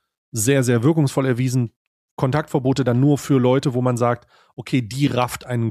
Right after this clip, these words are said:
Infekt hin. Also da ist so, ich meine, da ist auch eine Grippe sehr schlecht. Alles, was so Pflege, Altenheim ist, und da hätte man in der Pandemie, hätte man da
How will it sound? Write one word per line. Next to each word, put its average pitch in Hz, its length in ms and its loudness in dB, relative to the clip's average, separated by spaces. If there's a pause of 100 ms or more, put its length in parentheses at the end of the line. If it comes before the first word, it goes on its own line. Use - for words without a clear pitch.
(140)
Infekt 117 380 -6
hin. 95 340 -8
Also 117 220 -2
da 127 140 0
ist 127 120 -4
so, 120 240 2 (300)
ich - 80 -8
meine, 147 160 0
da 147 100 2
ist 151 120 -4
auch 156 80 2
eine 139 180 2
Grippe 175 360 0
sehr 151 260 2
schlecht. - 500 -4 (600)
Alles, 156 260 -2
was 156 100 0
so 147 120 2
Pflege, 156 380 0
Altenheim 147 460 0
ist, 139 200 -4
und 143 80 -2
da 123 100 0
hätte 127 140 -2
man 123 120 0
in 123 120 -4
der 120 80 0
Pandemie, 131 680 0 (460)
hätte 120 180 -2
man 110 160 2
da 104 360 0